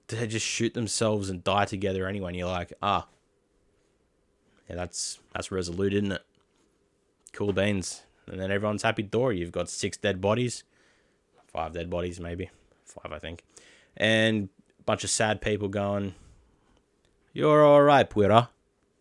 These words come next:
You're all right. You and that mustache." Uh, but yeah, as much of a murder mystery, like, I was really looking forward to this, but I, I, I definitely am,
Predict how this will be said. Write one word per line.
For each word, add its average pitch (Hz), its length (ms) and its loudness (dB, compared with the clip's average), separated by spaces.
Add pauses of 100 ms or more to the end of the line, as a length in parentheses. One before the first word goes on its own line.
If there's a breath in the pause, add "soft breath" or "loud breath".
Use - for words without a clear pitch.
You're 117 240 2
all 107 160 6
right. 101 240 10 (340)
You 113 220 0
and 104 120 2
that 82 120 2
mustache." 82 580 -4 (800 soft breath)
Uh, 107 720 4 (640)
but 107 300 -4
yeah, 95 180 0
as 95 240 -4
much 151 220 2
of 214 60 4
a 156 100 6
murder 110 300 4
mystery, 104 400 2
like, 95 120 6
I 104 60 6
was 104 100 4
really 165 200 6
looking 120 240 0
forward 123 300 2
to 101 80 -2
this, 95 140 0
but 98 160 0
I, 95 120 6 (800 soft breath)
I, - 160 -2
I 135 60 2
definitely 143 420 4
am, 107 220 0